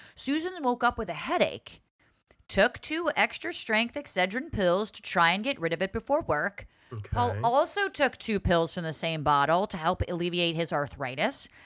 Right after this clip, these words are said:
Speaker 1: And at six thirty in the morning, their daughter found Susan's body on the bathroom floor.
Speaker 2: Ugh.
Speaker 1: She was rushed to Harborview Medical Center, and she was pronounced dead later that day.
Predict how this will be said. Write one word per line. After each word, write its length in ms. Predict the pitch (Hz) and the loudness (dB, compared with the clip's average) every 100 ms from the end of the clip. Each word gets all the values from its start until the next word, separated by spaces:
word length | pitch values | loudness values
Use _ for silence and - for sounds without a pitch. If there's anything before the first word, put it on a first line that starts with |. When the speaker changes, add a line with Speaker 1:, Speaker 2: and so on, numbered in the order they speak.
| - - | -20 -8
Speaker 1:
And 140 | - 226 | -2 0
at 80 | 226 | 0
six 220 | 277 - | -2 -2
thirty 260 | 339 359 | -4 -2
in 80 | 339 | -4
the 60 | 311 | -4
morning, 400 | 285 330 233 190 | -2 2 2 0
their 140 | 202 | -2
daughter 280 | 202 214 254 | 0 2 0
found 200 | 254 233 | 0 -4
Susan's 320 | - 214 208 185 | -4 -6 -8 -2
body 340 | 185 202 190 | 2 2 0
on 80 | 151 | -4
the 80 | 143 | -2
bathroom 480 | 156 170 190 170 | 0 0 -2 -10
floor. 540 | 135 127 131 - 139 - | -10 -4 -2 0 0 -2
Speaker 2:
Ugh. 60 | - - | -8 -14
Speaker 1:
She 160 | - 233 | -4 0
was 260 | 208 190 143 | 2 0 -2
rushed 420 | 147 160 226 - | 0 4 4 2
to 80 | 196 | -4
Harborview 520 | 156 175 202 240 247 | -2 -2 0 -2 -2
Medical 340 | 233 220 226 175 | 0 -2 -2 -6
Center, 300 | - 117 123 | -6 -6 -8
and 160 | - | -8
she 100 | 143 | -10
was 160 | 104 - | -10 -12
pronounced 480 | 165 170 160 - - 135 | -8 -6 -6 -8 -14 -8
dead 380 | 175 - 95 98 _ | -2 -2 -2 -8 _
later 240 | 147 139 135 | -10 -8 -6
that 200 | 104 - | -8 -8
day. 240 | 67 - | -10 -12